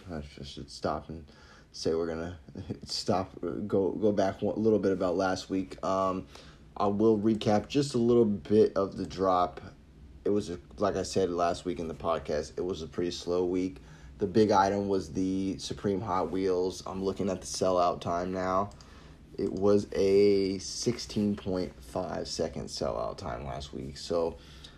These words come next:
um, like I said, it would be probably the, the hype item of the week. Um, I saw 'em sell for almost as high as, like, one twenty. It was a thirty dollar retail item. So, like we discussed last week, you could definitely make your money.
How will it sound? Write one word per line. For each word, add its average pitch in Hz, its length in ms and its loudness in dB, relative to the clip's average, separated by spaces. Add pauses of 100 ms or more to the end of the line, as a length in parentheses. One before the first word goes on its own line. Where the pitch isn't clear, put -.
(160)
um, 87 320 -2
like 85 160 -2
I 92 40 -4
said, 82 300 -2
it 82 80 0
would 82 180 -2
be 85 180 -4
probably 82 380 -2
the, 82 460 -6 (120)
the - 80 -6
hype 80 320 -4
item 87 340 -2
of 80 100 -4
the 82 80 -4
week. 95 400 -4 (160)
Um, 87 260 2
I 92 80 0
saw 87 260 -2
'em 78 80 -6
sell 90 260 2
for 80 160 -2
almost 85 240 -4
as - 80 -10
high 80 160 0
as, 85 140 0
like, 76 180 -10
one 85 180 -6
twenty. 87 560 -6
It 90 80 -8
was 92 140 -8
a 69 40 -14 (100)
thirty 85 200 -2
dollar 82 280 2
retail 87 420 -2
item. 87 300 0
So, - 320 -8 (560)
like 104 160 0
we 95 80 0
discussed 90 360 0
last 76 240 -2
week, 85 140 -2
you 78 100 -8
could 90 140 -6
definitely 82 360 -2
make 73 200 -6
your 76 80 -6
money. 90 320 -4